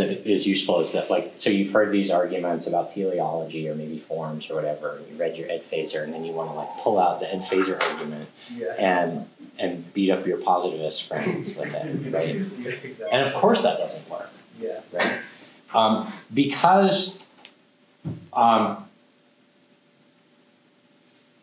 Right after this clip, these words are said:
Speaker 1: to be persuaded of the argument, right, y-, your opponent would have to come to share the concepts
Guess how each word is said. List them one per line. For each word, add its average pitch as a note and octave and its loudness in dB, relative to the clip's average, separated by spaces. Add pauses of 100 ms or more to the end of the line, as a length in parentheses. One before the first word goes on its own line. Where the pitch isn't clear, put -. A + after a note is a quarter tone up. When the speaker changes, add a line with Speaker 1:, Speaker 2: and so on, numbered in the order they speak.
(500)
Speaker 1:
to C#3+ 4
be F3 6
persuaded D3 8
of A2 4
the - -2
argument, - 2 (1800)
right, F2 -2 (800)
y-, G#2+ -4 (100)
your A2+ 6
opponent F#3 6
would A3 6
have - 4
to F#3+ 2
come C#3 2
to A#2+ 0
share C3 6
the G2 4
concepts - 2